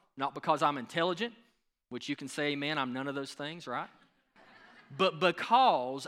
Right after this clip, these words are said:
I get the righteousness of Jesus Christ. When he died for me, he took my sin, took it to the grave, rose again, and gave me his righteousness. So now guess what? When I stand before God,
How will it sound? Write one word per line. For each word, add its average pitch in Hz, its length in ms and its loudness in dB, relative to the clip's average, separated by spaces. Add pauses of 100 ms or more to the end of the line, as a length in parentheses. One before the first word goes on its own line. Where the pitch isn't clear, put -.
I 208 320 8
get 196 460 0
the 147 100 -6
righteousness 143 800 2
of 117 80 -16
Jesus 127 360 -10
Christ. - 440 -12 (840)
When 139 140 -6
he 180 140 0
died 185 340 10
for 240 120 -8
me, 233 140 0
he 190 120 -4
took 226 260 -2
my 233 220 4
sin, 151 460 -6
took 240 260 0
it 240 80 -12
to 233 100 -8
the 208 100 -10
grave, 156 440 0
rose 226 300 4
again, 139 440 -6 (380)
and 196 200 2
gave 208 360 6
me 196 680 2 (180)
his 180 600 2 (180)
righteousness. - 800 2 (640)
So 156 160 -4
now 190 240 6
guess 180 240 0
what? 180 180 2
When 147 100 -2
I 160 100 6
stand 175 260 -4
before 160 260 -6
God, 170 340 4